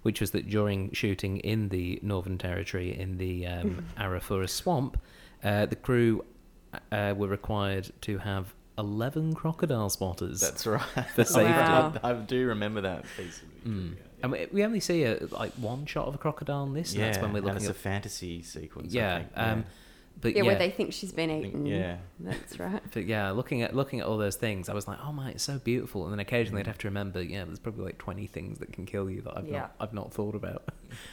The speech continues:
Speaker 1: Um, but yes, the, the crocodile spotters were, uh, out in force for this film.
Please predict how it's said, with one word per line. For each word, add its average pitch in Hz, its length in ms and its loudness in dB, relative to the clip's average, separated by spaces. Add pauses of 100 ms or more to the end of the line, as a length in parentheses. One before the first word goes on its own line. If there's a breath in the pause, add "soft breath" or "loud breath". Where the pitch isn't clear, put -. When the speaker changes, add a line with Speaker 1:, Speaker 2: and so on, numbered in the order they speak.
(200 loud breath)
Speaker 1:
Um, 110 440 2 (100)
but 110 160 0
yes, 104 340 -2
the, 92 220 -2
the 98 180 -2
crocodile 95 460 -4
spotters 92 500 -6
were, 92 220 -2
uh, 92 200 -2
out 104 220 -6
in 95 100 -4
force 92 360 -2
for - 120 -10
this - 160 -6
film. - 220 -10